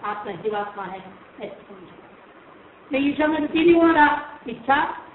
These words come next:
ज्ञान, प्रयत्न, तीनों ही नित्य रहता है।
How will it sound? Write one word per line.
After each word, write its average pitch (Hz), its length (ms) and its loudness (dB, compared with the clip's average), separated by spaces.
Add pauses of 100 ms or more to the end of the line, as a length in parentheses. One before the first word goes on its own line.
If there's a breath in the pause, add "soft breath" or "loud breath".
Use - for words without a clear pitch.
ज्ञान, 247 320 -4 (340)
प्रयत्न, 240 340 -6 (960)
तीनों 320 200 4
ही 339 60 8
नित्य 330 240 2
रहता 285 260 0
है। 247 320 -4